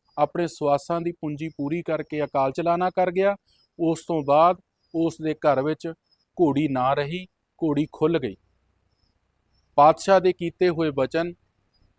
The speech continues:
ਕਦੇ ਵੀ ਨਿਆਰਥੇ ਨਹੀਂ ਸੀ ਜਾ ਸਕਦੇ, ਕਦੇ ਵੀ ਖਾਲੀ ਨਹੀਂ ਸੀ ਜਾ ਸਕਦੇ। ਇੱਕ ਦਿਨ ਦੀ ਗੱਲ ਹੈ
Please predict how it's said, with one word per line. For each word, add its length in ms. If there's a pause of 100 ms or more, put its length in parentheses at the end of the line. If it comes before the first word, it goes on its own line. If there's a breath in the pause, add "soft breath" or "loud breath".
(600)
ਕਦੇ 320
ਵੀ 220 (300)
ਨਿਆਰਥੇ 580
ਨਹੀਂ 180
ਸੀ 160
ਜਾ 180
ਸਕਦੇ, 500
ਕਦੇ 220
ਵੀ 180
ਖਾਲੀ 340
ਨਹੀਂ 140
ਸੀ 160
ਜਾ 160
ਸਕਦੇ। 400 (720)
ਇੱਕ 180
ਦਿਨ 240
ਦੀ 160
ਗੱਲ 260
ਹੈ 260